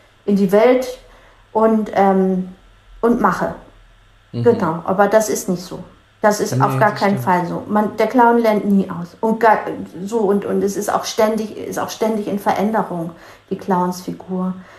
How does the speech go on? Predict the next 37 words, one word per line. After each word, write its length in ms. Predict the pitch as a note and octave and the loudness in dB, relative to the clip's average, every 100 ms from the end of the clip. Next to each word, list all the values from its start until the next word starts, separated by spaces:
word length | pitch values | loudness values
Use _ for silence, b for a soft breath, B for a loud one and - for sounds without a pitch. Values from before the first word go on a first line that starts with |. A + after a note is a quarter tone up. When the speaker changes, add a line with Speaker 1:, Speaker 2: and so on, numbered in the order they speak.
| B | B
Speaker 1:
Die 60 | G3+ | -8
ist 100 | F#3+ | -4
Speaker 2:
Mhm. 100 | A#2+ - | -4 -2
Speaker 1:
im 180 | G3 | 0
Grunde 460 | F#3+ G3+ A#3 A#3+ A3+ | 0 2 2 4 2
genommen, 560 | G#3+ G#3 G#3 G#3 G#3 G#3 B B B B _ _ _ - | 2 2 4 4 2 -2 B B B B _ _ _ -4
auch 140 | G3+ G3+ | -4 -2
da 380 | G#3 A#3+ G3 F#3 - - | 0 2 2 -2 -12 -12
gibt 200 | A3 - | -8 0
es, 280 | G#3 - - | 0 0 -8
gibt 220 | A3 - | -8 -4
es 140 | G3+ | -4
so 80 | G3+ | 0
eine, 160 | G3 F#3+ | 2 2
so 160 | F#3+ | -2
ein, 280 | F#3 F3 - - | -6 -6 -10 -14
so 180 | F#3+ F#3+ | -8 -4
eine, 120 | F#3 | -4
so 140 | F#3 F#3 | -4 -4
eine 140 | F#3 | -4
Basis, 560 | F3 E3+ G3 B3 C#4+ - | -2 2 2 2 0 -2
so 80 | |
eine 140 | F3+ E3+ | -4 -4
Clownsfigurenbasis. 1160 | - F3 G3 - G#3 A3 A3 A3 G3+ A3+ - | -4 -4 -4 -8 -4 -2 0 2 2 2 -6
Das 160 | - G3 | -10 -8
sind 180 | F3+ F3+ | -6 -6
dann 120 | F3 | -6
so 100 | F3 | -8
ganz 300 | F3+ F3+ F#3+ | -4 -4 -4
ureigene, 540 | F#3 F#3 G3 G#3 G#3+ G3+ | -6 -2 -2 0 0 0
so 180 | F#3+ - | -2 -8
urtypische 680 | G#3 B3 B3 C4 B3+ A#3 F#3 | -2 -2 0 0 0 -2 -2
Dinge, 400 | E3 G3+ A#3+ C#4 C#4+ B B B B - | 4 4 6 2 0 B B B B -2
die, 240 | G3+ G3 | 0 2
die 140 | G3 G3+ | 0 0
man 220 | G#3 G3 | 2 2
entdeckt 540 | F#3 F#3 A#3+ - - | 2 2 2 2 -4